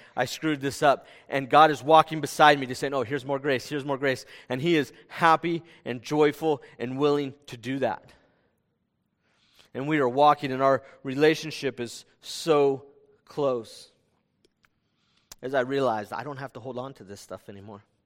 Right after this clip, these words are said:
Man, there's sometimes I think, "I'm a pastor, I shouldn't be doing this. I can't tell God about this, or I can't tell God about my thoughts."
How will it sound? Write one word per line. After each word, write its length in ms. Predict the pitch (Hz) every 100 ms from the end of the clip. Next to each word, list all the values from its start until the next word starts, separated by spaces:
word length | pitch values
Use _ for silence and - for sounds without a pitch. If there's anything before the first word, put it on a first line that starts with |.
| _ _ _ _ _ _ _ _ _ _ _ _ _ 147
Man, 200 | 117 101
there's 160 | 139
sometimes 260 | 123 120 117
I 60 |
think, 120 | 117 123
"I'm 60 |
a 60 | 117
pastor, 320 | 139 139 107
I 20 |
shouldn't 220 | 107 123
be 80 | 117
doing 140 | 131 123
this. 120 | 117
I 60 |
can't 180 | 113 131
tell 100 | 127
God 140 | 120 139
about 220 | 110 107
this, 180 | 110 104
or 60 |
I 80 | 107
can't 240 | 131 117 -
tell 120 | 135
God 140 | 135
about 120 | 131
my 80 | 127
thoughts." 280 | 160 147 -